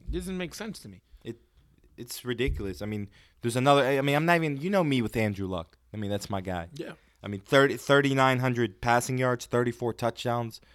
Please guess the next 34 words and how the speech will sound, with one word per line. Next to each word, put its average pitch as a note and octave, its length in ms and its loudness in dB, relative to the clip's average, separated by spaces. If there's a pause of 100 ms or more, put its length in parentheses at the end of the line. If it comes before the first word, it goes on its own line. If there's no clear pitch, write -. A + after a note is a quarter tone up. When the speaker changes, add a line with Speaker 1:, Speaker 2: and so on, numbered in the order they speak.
(100)
Speaker 2:
which G#2+ 160 -6
is G#2+ 100 -6
second A#2 340 0
in A2 120 -2
the G2+ 160 -4
N G2+ 80 -6
F - 140 -10
L G2 240 -6 (340)
behind G2+ 380 2
Patrick G#2 320 -2
Mahomes' G#2 320 -2
historic G2 440 -4
season, G2 420 -8 (360)
and G#2+ 100 -10
thirteen C3+ 360 -2
interceptions. B2 760 -4 (480)
And G#2+ 160 -6
talk, C3 220 2
let's C3 260 0
talk C3 140 2
about B2 140 6
he's G#2+ 200 0
eight A#2+ 160 4
and A#2 160 -2
one A#2 140 -4
his G#2+ 120 -8
last G#2+ 240 -2
nine A2 220 -6
games. A2 340 -10 (540)
And F#2+ 200 -6 (340)
so, - 220 0
so, A#2+ 200 4
but A#2 180 2
I, B2+ 220 6